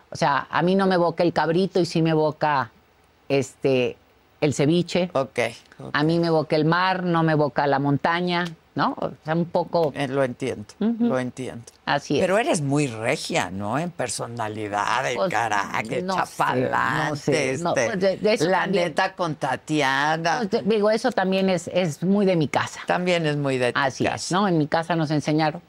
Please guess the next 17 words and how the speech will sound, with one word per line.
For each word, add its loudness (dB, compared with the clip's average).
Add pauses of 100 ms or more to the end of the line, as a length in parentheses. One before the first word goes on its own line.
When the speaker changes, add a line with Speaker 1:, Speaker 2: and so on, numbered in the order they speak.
(480)
Speaker 1:
El, 0
el, 2 (220)
lo 2
único 2
que 0
no 2
nos 0
permitían 0
era 2
mentir. 0 (960)
Speaker 2:
Oye, 0 (260)
¿y -2
llevas 0
anécdotas? -2
¿Escribes? -4
Es -6
que, -6